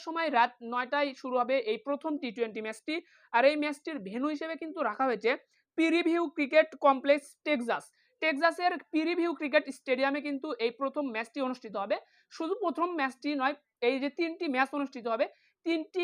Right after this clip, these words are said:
ম্যাচই কিন্তু প্রিভিউ ক্রিকেট কমপ্লেক্সেই অনুষ্ঠিত হবে। এরপর দ্বিতীয় ম্যাচটি রয়েছে হলো তেইশ মে বৃহস্পতিবার। তেইশ মে বৃহস্পতিবার বাংলাদেশ সময় রাত নয়টায় অনুষ্ঠিত হবে দ্বিতীয় টি টোয়েন্টি ম্যাচ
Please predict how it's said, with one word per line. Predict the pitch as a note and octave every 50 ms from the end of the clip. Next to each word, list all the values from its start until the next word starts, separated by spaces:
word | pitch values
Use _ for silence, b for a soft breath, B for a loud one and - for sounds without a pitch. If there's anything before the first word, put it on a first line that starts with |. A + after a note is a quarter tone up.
| E4 C#4
ম্যাচই | C4 C4 B3+ - D#4 C4+
কিন্তু | D#4 C#4+ A#3 C#4+ C#4+ C#4 -
প্রিভিউ | - D4 C#4 C#4+ D#4 D#4 D4+ D#4 D4+ C#4+ E4+ F4+ - - _ _ _
ক্রিকেট | - D4+ C4+ A#3+ D#4 D#4 D#4 - - D4
কমপ্লেক্সেই | C4+ B3 A3 C4 B3+ B3+ - D4+ D4 A#3+
অনুষ্ঠিত | A#3 A#3+ - - A#3+ G#3+ D4 D4+ C#4+
হবে। | A#3+ F#3 C3 - _ _ _ _ _ _ _ _ _ _ _ _
এরপর | - D#4 - - F4+ F4 E4+ B3
দ্বিতীয় | B3 D#4 C#4+ - E4+ E4+ E4 C#4+
ম্যাচটি | C4+ C#4 C4+ - E4
রয়েছে | D#4+ D#4+ D#4+ D#4 - D#4
হলো | A#3+ G#3 A3+ C4+ C#4 - _
তেইশ | E4+ D#4 D#4 D#4 E4 E4 E4 - - B3 A#3+ A#3+
মে | C4 B3 G#3+ B3 C#4 A3+ G#3
বৃহস্পতিবার। | G3+ C4 B3+ C4+ D4 C#4+ C#4+ - C#4+ C#4+ B3 F#3 D#3+ D3 - _ _ _ _ _ _ _
তেইশ | D4+ D4+ D#4+ E4 F4+ F4+ - - F4
মে | E4+ F4 E4+ D4+ C#4+
বৃহস্পতিবার | C4+ C4 C#4 D4 C#4+ - D#4+ D#4 - C#4 A3 G#3 B3+ - - b b b b b -
বাংলাদেশ | G#3+ A#3+ C4+ C#4+ D4 C#4+ E4+ E4 -
সময় | F4 E4 E4+ E4 E4 C#4+
রাত | B3 B3 C4 B3+ _ A#3 A#3 A#3
নয়টায় | B3 B3+ B3+ B3+ C#4 C#4 - A#3+
অনুষ্ঠিত | B3 C4 C4 - C#4+ B3+
হবে | D4 C#4+ C#4+ D4 C#4 A3 F#3+ G3
দ্বিতীয় | B3+ C4+ - - D4+ D#4+ D#4+
টি | D4+ D4+ C4+ G3
টোয়েন্টি | B3 B3 B3 G#3 A#3+
ম্যাচ | A3 B3+ C#4